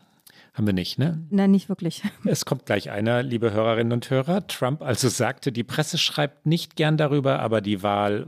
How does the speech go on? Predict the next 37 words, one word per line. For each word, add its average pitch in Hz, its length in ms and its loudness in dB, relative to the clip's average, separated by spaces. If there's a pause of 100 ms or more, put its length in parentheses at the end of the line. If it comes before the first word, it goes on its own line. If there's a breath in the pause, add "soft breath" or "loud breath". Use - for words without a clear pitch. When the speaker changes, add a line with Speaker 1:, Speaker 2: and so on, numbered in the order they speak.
Speaker 1:
war 92 400 -2
gestohlen, 127 800 0
wir 92 160 -2
haben 85 260 -4
Beweise. 131 760 0 (560 loud breath)
Dann 117 140 -4
sagt 127 280 -2
Piers - 280 0
Morgan, 170 420 4
ich 127 200 -4
halte 127 200 0
die 117 160 0
Wahlen 113 360 2
für 104 220 0
fair, 147 440 0
sie 120 220 -2
haben 101 240 -4
verloren, 107 960 0
was - 160 -4
für - 100 -8
Fox - 340 -6
News 113 200 -4
ein 101 160 -2
bemerkenswerter 95 880 -4
Widerspruch 110 580 -4
ist. 151 340 -6
Und 120 140 -6
dann 104 160 -2
wiederum 104 380 0
sagt 98 320 -4
Donald 95 240 -6
Trump, 156 340 -2
dann 151 200 2
sind 101 200 0
sie - 240 -8
ein 123 300 2
Narr. 78 340 -4